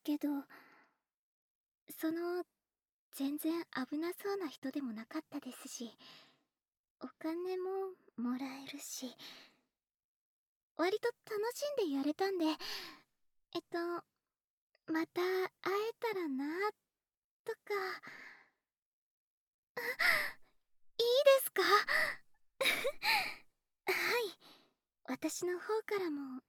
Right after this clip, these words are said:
よろしくお願いします。<laughs>あ、ニヤニヤしてます。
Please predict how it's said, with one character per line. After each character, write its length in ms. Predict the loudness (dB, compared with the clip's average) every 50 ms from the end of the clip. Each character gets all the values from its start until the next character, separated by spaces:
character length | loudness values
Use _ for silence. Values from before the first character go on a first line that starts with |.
| _ _ _ -10
よ 160 | -6 -4 -2
ろ 120 | -2 -2
し 120 | -2 -4 -6
く 120 | -4 -2 -2
お 40 |
願 180 | 0 0 0 0
い 20 | 0 0 0 0
し 160 | -2 -2 -2
ま 140 | -2 -2 -2
す。 160 | -2 -4 -6 -10 -20 -20 -20 -20 -20 _ _ _ _ _ _ _ -6
<laughs> 1000 | -6 -6 -4 -4 -6 -4 -4 -8 -8 -8 -6 -2 -2 -2 -2 -2 -8 -12 -18 _ _ _ _ _ _ _ _ _ _ _ _ _ _ _ _ _ _ _ _ _ _ _ _ _ _ _ _ _ _ -18
あ、 580 | -16 -14 -10 -8 -4 -4 -4 -4 -4 -6 -6 -4 -4 -4 -4 -4 -8 -8 -10 -14 -18 -20 _ _ -10
ニ 220 | -4 -2 0 0
ヤ 140 | 2 2 2
ニ 160 | 4 4 4 4
ヤ 100 | 2 0
し 100 | -4 -6
て 160 | -4 -4 -4
ま 180 | -2 0 0 0
す。 120 | 0 0